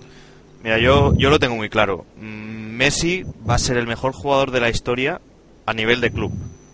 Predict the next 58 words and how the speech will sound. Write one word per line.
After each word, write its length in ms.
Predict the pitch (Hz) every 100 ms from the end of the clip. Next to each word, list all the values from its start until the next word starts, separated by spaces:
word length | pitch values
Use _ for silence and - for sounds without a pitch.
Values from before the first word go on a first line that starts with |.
| -
O 20 |
sea, 120 | 107
a 40 |
nivel 220 | 104 113 120
de 100 | 123
club 200 | 143 143
no 200 | 131 123
va 100 | 123
a 20 |
haber 180 | 123 123
quien 160 | 123
supera 300 | - 123 117
a 20 |
Messi, 240 | 113 131 151
por 140 | 120
lo 60 | 110
menos 240 | 120 127
en 340 | 127 113 101 90 - - - - -
bastantes 540 | 92 - 123 117 113
años, 280 | 117 127 127
muchísimos 680 | 110 117 - 135 127 113 117
años. 260 | 120 143
Yo 140 | 120 92 90 - -
no 100 | 101
lo, 160 | 107
no 160 | 104 104
creo 160 | 107
que 60 | 104
lo 120 | 104
viva. 240 | 107 120 127 - - - - - - -
Pero 340 | 117 117 117
a 60 | 113
nivel 220 | 120 139
de 100 | 156
club 160 | 151 165
Messi 200 | 143 151
va 60 |
a 40 | 131
ser 120 | 143
el 80 | 135
mejor 240 | 113 117
de 80 | 117
la 80 | 98
historia. 400 | - 95 87 - -
Pero 220 | - 113 113
me 140 | 117
queda 220 | 135 151
la 100 | -
duda 340 | - - 196 160
de, 220 | 113 104 -
de 120 | 107
Messi 300 | 113 139 -
en 120 | 180
la, 220 | 139 120 107
en 80 |
la 100 | 110
selección, 460 | 101 110 - 143 120
porque 360 | 98 92 95